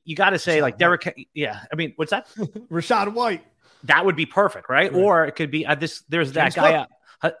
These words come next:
Speaker 1: James Cook. I even think someone like Hassan Haskins out of Michigan, he's a big banger. He may not even get drafted. He's kind of just,
Speaker 2: Ugh.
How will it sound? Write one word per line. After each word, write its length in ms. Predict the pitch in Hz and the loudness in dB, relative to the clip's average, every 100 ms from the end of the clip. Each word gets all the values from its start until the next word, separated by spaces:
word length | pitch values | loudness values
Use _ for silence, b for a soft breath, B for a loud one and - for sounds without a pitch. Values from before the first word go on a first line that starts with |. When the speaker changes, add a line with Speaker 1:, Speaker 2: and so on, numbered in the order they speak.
| - | -14
Speaker 1:
James 340 | - 147 156 151 | -6 -4 -4 -4
Cook. 320 | - 180 - B B - | -2 0 -2 B B 2
I 100 | 220 | 4
even 160 | 233 | 4
think 200 | 180 185 | 0 -2
someone 240 | - 180 160 | -2 -2 -2
like 140 | 143 | -2
Hassan 360 | 135 - 151 135 | -4 -2 -2 0
Haskins 580 | 139 139 - 151 147 | -2 -4 -4 -8 -4
out 100 | 131 | -4
of 60 | 117 | -4
Michigan, 420 | 131 139 143 147 | -4 -6 -6 -4
he's 100 | 135 | -6
a 60 | 110 | -6
big 220 | 147 113 | -6 -2
banger. 280 | 143 139 143 | 0 2 0
He 100 | 196 | 0
may 120 | 202 | 0
not 140 | 170 | 0
even 120 | 127 117 | -2 -6
get 140 | 110 | -10
drafted. 480 | - 117 139 - - | -4 0 0 -4 -14
He's 140 | 107 | -16
kind 240 | - 147 131 | -4 -2 -2
of 80 | 131 | -2
just, 220 | 135 | -6
Speaker 2:
Ugh. 60 | 117 | -6